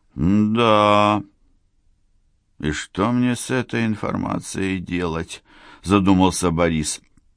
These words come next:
Выяснить, что не было в этих поездках у Азарова никакой служебной надобности, не составит труда.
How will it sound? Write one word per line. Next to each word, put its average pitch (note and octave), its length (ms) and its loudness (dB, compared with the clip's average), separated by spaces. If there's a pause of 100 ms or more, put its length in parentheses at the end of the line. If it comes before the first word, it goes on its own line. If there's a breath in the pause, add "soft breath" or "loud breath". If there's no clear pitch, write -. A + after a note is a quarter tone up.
(880)
Выяснить, D3+ 720 0
что - 280 -4
не B2 260 0
было A2 280 -4
в F#2+ 80 -6
этих F#2+ 300 -6
поездках E2 640 -6
у C#2+ 80 -4
Азарова D#2 680 0 (580 soft breath)
никакой F#2+ 560 2
служебной D#2+ 580 -2
надобности, D2 840 -4 (520 soft breath)
не G#2 160 4
составит E2 760 -2
труда. G#2+ 460 0